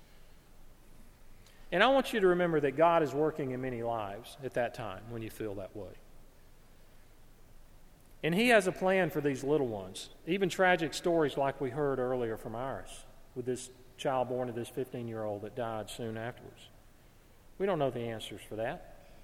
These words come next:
but it doesn't mean God is not, God, God is not intimately at work. We just, we won't ever know why or how in this life. When our disabled son, Stephen, who's now twenty-two, it's hard to believe,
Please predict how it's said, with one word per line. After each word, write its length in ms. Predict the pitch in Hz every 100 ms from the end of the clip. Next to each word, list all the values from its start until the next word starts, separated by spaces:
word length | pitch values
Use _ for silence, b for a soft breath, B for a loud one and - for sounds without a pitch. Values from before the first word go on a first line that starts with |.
| b b b b b
but 100 | 135
it 80 | 131
doesn't 300 | 165 156 151
mean 180 | 151 143
God 260 | 147 147
is 100 | 139
not, 280 | 143 143 135 - - - - - 127
God, 420 | 131 139 139 -
God 240 | 143 151 151
is 120 | 143
not 220 | 151 139
intimately 520 | 156 151 151 143 139
at 80 | 123
work. 300 | 127 151 139 - - b b b b b b - -
We 100 | 120
just, 240 | 147 -
we 120 | 143
won't 220 | 143 139 135
ever 180 | 135
know 180 | 135 131
why 380 | 127 143 139 135
or 100 | 113
how 400 | 127 147 139 123
in 260 | 143 135 131
this 240 | 143 151
life. 260 | 120 98 90 - - - - - - - - b b b b b - -
When 140 | 165
our 140 | 220
disabled 540 | 254 240 - 196 185 180
son, 280 | 180 165 156
Stephen, 440 | - 156 143 131
who's 200 | 139 131
now 160 | 147 139
twenty-two, 560 | - 156 135 156 127
it's 80 | 123
hard 200 | 139 131
to 60 | 127
believe, 420 | 123 131 117 113